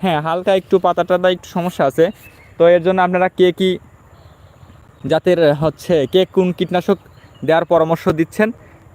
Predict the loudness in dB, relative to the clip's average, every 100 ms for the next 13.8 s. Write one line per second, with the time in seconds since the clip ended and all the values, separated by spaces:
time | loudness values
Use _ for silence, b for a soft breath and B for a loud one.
0 | _ -20 -8 -2 -2 0 0 0 0 0
1 | 0 0 -2 -2 -8 _ -20 -20 _ -20
2 | -20 -20 -20 _ -10 -4 -4 -4 -8 -14
3 | 0 0 0 -2 0 0 -2 0 -2 0
4 | -2 -2 -4 -4 0 0 -2 -2 -2 -2
5 | -2 0 -2 -2 -4 -2 -2 0 0 -2
6 | -4 -2 -2 -2 -4 -6 -6 -2 -2 -2
7 | -4 -4 -2 -2 -4 -14 -20 -20 -20 -8
8 | -2 0 0 0 -2 -6 -14 _ -16 -6
9 | -2 -2 0 0 0 0 -2 -2 -4 -2
10 | -4 -4 -2 0 0 -2 -2 0 0 0
11 | -2 -2 -2 -2 -2 -2 -2 -4 -8 _
12 | -20 _ -20 -20 _ -8 -4 -2 -2 -2
13 | -4 -4 -4 -2 0 0 -2 -4